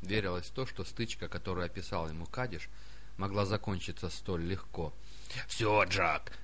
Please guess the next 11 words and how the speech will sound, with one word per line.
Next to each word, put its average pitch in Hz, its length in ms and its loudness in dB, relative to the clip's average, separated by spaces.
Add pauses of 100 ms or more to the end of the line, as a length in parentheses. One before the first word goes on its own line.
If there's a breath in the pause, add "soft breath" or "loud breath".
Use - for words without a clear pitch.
с 90 100 -2
готовностью 95 640 2
заверил 92 420 0
его 87 200 2
Кадиш. 76 440 -2 (160 loud breath)
«Серьёзно 120 480 2
пострадавшим 107 640 0
можно 98 300 2
считать 95 380 -2
только 90 460 0
одного 107 380 2